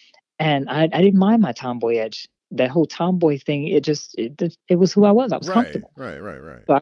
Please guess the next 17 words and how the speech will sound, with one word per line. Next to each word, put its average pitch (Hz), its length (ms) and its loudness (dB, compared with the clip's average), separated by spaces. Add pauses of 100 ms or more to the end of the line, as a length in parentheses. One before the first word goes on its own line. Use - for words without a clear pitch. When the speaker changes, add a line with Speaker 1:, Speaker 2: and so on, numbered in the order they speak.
(140)
Speaker 1:
went 175 160 -4
there, 190 140 6
and 196 160 -2
it 277 80 -4
wasn't 285 400 2
that 127 220 -4
bad. 117 200 -6
I 123 40 -10
mean, 147 140 -10
I 143 60 -10
had 160 140 -6
on, 151 180 -8 (320)
uh, 135 300 -6
uh, 139 80 -8
like, 135 160 -10
a 139 100 -6
black, 143 420 -8